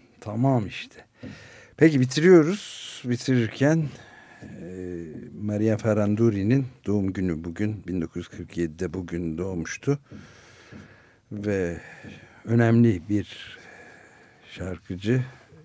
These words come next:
Pek çok, aynı zamanda da sivil haklar, e,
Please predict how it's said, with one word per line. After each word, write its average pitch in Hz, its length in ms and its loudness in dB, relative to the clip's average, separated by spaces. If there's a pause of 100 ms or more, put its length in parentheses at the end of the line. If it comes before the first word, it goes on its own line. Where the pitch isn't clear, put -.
(1160)
Pek 107 320 -6
çok, 110 220 0 (1600)
aynı 117 220 8
zamanda 98 400 -6
da 135 100 -2
sivil 110 300 0
haklar, - 760 -6 (140)
e, - 60 -16